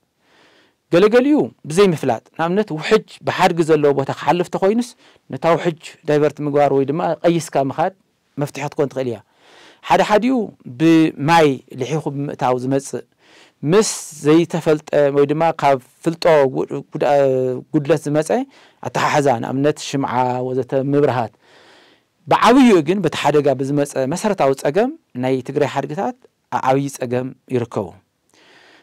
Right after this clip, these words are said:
እዚ እንታይ ማለት እዩ? ተኸታታላይ ድኽነት፣ ተኸታታላይ ተስፋ ምቑራጽ፣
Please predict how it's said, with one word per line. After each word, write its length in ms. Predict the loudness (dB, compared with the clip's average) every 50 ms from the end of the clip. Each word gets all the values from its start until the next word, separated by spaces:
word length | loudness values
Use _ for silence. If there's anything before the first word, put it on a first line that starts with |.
| _ _ -4
እዚ 120 | -2 0 0
እንታይ 260 | 0 2 2 0 2
ማለት 260 | 2 0 0 0 -4
እዩ? 120 | -6 -10 -12 -12
ተኸታታላይ 600 | -8 -6 -4 -2 0 0 0 0 2 2 0 0
ድኽነት፣ 420 | -2 -4 -6 -6 -6 -6 -6 -8 _ _ _ _
ተኸታታላይ 520 | -10 -8 -6 -4 -2 0 0 0 0 0 -2
ተስፋ 220 | -4 -8 -6 -4 -4 -4
ምቑራጽ፣ 360 | -2 0 0 2 0 0